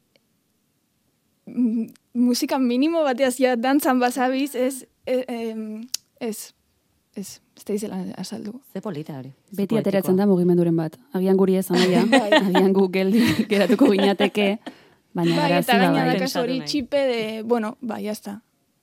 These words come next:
Speaker 1: Osea, txip on eta aurrea. Orduan,
Speaker 3: Mhm.
Speaker 1: bai.
Speaker 3: Garazi, bukatzen joateko,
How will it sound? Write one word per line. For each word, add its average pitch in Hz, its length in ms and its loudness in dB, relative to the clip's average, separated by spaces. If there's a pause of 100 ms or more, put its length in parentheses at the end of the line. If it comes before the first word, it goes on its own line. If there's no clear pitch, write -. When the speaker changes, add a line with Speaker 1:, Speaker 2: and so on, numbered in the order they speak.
(300)
Speaker 1:
Osea, 226 340 -10
txip 233 280 -4
on 285 300 0 (360)
eta 196 340 -10
aurrea. 196 360 -12 (340)
Orduan, 208 280 -6
Speaker 3:
Mhm. - 120 -6 (340)
Speaker 1:
bai. 190 200 -14 (440)
Speaker 3:
Garazi, 185 360 -6
bukatzen 208 380 -2
joateko, 180 540 -2